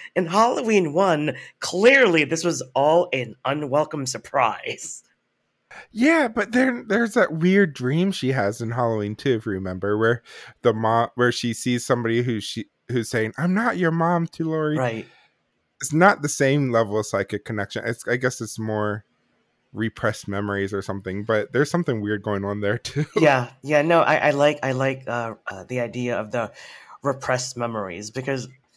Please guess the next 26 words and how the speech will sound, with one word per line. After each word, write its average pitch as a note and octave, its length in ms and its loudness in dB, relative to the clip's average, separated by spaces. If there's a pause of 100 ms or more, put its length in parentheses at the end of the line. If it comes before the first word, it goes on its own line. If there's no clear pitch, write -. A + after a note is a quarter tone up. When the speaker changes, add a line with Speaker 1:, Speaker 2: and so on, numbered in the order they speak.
(280)
Speaker 1:
honestly, D#3+ 760 2
we C3 300 -6
really, F#3+ 340 -2 (380)
<laughs> - 400 -12
we F#3+ 140 4
really A3 320 2
have F#3 340 -4
to D3+ 120 -8
stretch - 520 -2
for, B2+ 460 -2 (460)
for, B2+ 560 0
for C3+ 200 -2
reasons C3 580 -4
here, F#2+ 380 -8
you A2+ 140 -8
know, G2+ 120 -8
as B2+ 160 -2
we C3 80 -4
say B2+ 240 -4
on B2+ 140 -2
social B2+ 320 -4
media, A#2 400 -6
make E3+ 260 2
it B3+ 140 4
make G#3+ 180 2
sense. - 840 -4